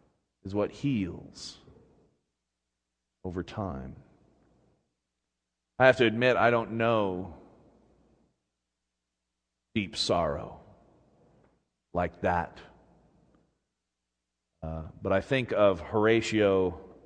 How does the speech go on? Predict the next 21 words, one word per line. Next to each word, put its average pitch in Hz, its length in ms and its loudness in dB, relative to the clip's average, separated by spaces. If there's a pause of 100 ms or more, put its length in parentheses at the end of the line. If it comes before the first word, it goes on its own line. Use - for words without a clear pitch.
(540)
Spafford, 110 680 2
and 98 100 -2
I 110 80 -2
know 110 420 2
a 104 140 4
lot 117 300 8
of 123 100 2
folks 95 380 0
here 101 180 0
have 90 100 -2
experienced 110 520 -6
the 104 40 -10
kind 110 440 -6
of 90 200 -8 (300)
loss 107 720 2 (380)
that 104 280 6
Horatio 107 840 2
experienced 98 600 -2
in 98 80 -2
eighteen 110 380 -4
seventy-three 101 1000 -2